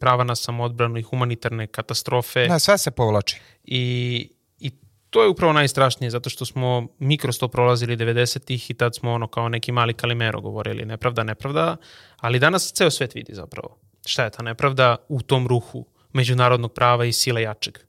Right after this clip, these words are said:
Speaker 1: suštinski koja tlači onog slabijeg dok god je to potrebno.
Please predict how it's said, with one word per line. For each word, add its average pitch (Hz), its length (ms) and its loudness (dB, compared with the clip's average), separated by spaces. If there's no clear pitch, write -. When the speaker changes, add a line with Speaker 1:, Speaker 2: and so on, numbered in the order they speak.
Speaker 1:
suštinski 120 440 -8
koja 117 180 -2
tlači - 400 -6
onog 113 220 -4
slabijeg 110 520 0
dok 123 180 -8
god 120 140 -2
je 113 60 -6
to 107 120 -12
potrebno. - 420 -16